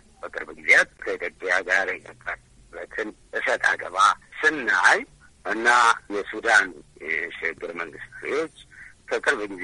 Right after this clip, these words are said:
ወዲህ ኢትዮጵያን በተመለከተ እያሳዩት ያሉት ትንሽ ከመደበኛ የግንኙነት መስመር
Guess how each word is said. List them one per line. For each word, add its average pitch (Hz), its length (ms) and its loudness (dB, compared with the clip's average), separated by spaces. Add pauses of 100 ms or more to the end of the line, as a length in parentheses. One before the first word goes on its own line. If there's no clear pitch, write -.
ወዲህ 92 240 -6
ኢትዮጵያን 87 400 -6
በተመለከተ 82 680 -8 (240)
እያሳዩት 87 840 -2
ያሉት 85 640 0 (220)
ትንሽ 110 440 -6 (400)
ከመደበኛ 101 680 0
የግንኙነት 98 760 -2
መስመር 113 440 -4